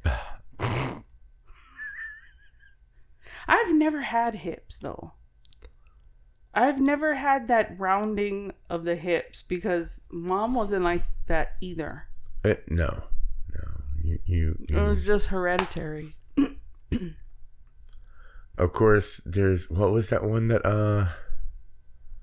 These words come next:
Speaker 1: What?
Speaker 2: I
Speaker 1: You passed
Speaker 2: saw?
Speaker 1: it.
Speaker 2: No, the one that I, that I posted that you saw.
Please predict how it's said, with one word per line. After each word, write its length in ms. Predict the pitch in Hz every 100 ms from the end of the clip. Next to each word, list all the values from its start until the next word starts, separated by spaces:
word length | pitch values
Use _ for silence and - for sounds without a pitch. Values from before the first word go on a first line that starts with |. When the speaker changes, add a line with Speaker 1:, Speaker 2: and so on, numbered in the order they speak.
| - -
Speaker 1:
What? 280 | 240 208 -
Speaker 2:
I 100 | 107
Speaker 1:
You 80 | 101
passed 420 | - - 101 -
Speaker 2:
saw? 60 | 233
Speaker 1:
it. 220 | 185 - - -
Speaker 2:
No, 300 | 92 98 90
the 80 | 95
one 180 | 104
that 140 | 104 98
I, 140 | 92 87 - -
that 220 | 82 92
I 100 | 90
posted 400 | - 90 - 87
that 140 | 92
you 140 | 90 87
saw. 460 | - 90 90 87